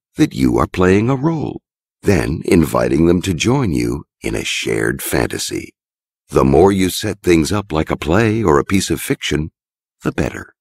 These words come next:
Everyone has lost something in life, has felt the pangs of disappointment. The idea that we can get something back, that a mistake can be righted, is immensely seductive.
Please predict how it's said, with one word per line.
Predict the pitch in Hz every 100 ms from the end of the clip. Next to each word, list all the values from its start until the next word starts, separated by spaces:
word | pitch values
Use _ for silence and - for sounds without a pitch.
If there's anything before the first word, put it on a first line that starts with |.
| _ _ _ _ _ _ _ _ _
Everyone | 127 87 69 53 52 50 50 - _ _
has | 78 76
lost | 71 71 58 - -
something | - 58 - 64
in | 67
life, | 69 57 53 - - - - - -
has | 110 -
felt | - 117 -
the | 117
pangs | - 113 90 85 87 82
of | - 87
disappointment. | 87 87 - 76 69 - 53 50 - _ _ _ _
The | - 104
idea | 110 113 110 135 73 64 - _
that | 85 78
we | 95
can | 95 87 73
get | 110 -
something | - 98 80 85 73
back, | 101 107 - - - - _ _
that | 104
a | 92
mistake | 87 - - 123 117 _
can | 87 78
be | 80
righted, | 71 69 127 107 53 50 - _ _ _ _
is | 67 67
immensely | 69 76 64 57 58 52 - 50
seductive. | - - - - - - -